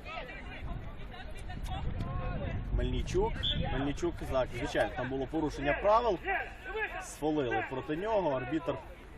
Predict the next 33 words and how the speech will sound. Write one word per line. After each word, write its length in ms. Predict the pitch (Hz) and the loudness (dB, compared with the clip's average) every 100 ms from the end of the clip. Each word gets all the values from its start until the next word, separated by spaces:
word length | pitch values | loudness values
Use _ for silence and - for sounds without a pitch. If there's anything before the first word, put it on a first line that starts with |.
| - - | -14 -8
ну, 100 | 131 | -8
такий 300 | - 170 180 | -6 -4 -2
арбітр 480 | 180 147 185 196 165 | 0 -2 -4 -2 -4
солідний, 540 | - 185 214 277 226 | 0 0 2 0 2
я 80 | 202 | 4
вам 160 | 180 156 | 4 2
скажу. 540 | - - 180 143 123 110 - - - - - - - | -2 0 4 4 2 -8 -8 -10 -10 -10 -10 -10 -6
Я 100 | 123 | -4
не 100 | 156 | -2
знаю, 480 | 156 151 170 180 156 135 123 120 120 120 | 0 0 2 2 0 0 -2 -2 -2 -2
любитель, 480 | 139 151 185 190 175 | -2 2 2 2 0
очевидно, 480 | - 165 185 180 170 | 0 0 0 -2 -2
чеського 440 | 175 180 - 165 | -2 -2 0 0
пива, 320 | 165 202 190 - | 0 2 2 0
хоча, 500 | 131 180 185 165 147 | -2 0 2 4 2
ну, 240 | 156 151 - - - - | 0 -4 -6 -8 -8 -2
<laughs> 120 | 185 - - - - - | -2 -2 -6 -6 -6 -6
хто 200 | - 202 | 2 4
ж 80 | 190 | 6
не 100 | 190 | 4
любитель 400 | 196 196 185 170 | 4 4 4 2
чеського 440 | 190 175 202 196 | 2 2 2 2
пива, 380 | - 196 131 139 | 2 2 4 4
але 200 | 151 156 - - - - | 2 -2 -4 -8 -8 0
цей 140 | 190 190 | 2 4
пан 240 | 190 185 190 | 4 4 2
такий, 260 | 196 190 | -2 0
очевидно, 800 | 185 185 190 190 175 185 185 185 180 180 180 - - - - - - - - | 0 2 0 0 0 0 0 0 -2 -4 -8 -10 -12 -12 -10 -8 -8 -8 -6
такий 160 | 196 - | -6 -2
професіонал 720 | - 233 269 - 254 226 190 208 | 2 4 4 2 2 6 6 6
по 120 | 226 | 2
чеському 500 | 226 202 - 180 175 | 4 4 2 0 0
пиву. 360 | 180 156 120 | 2 0 0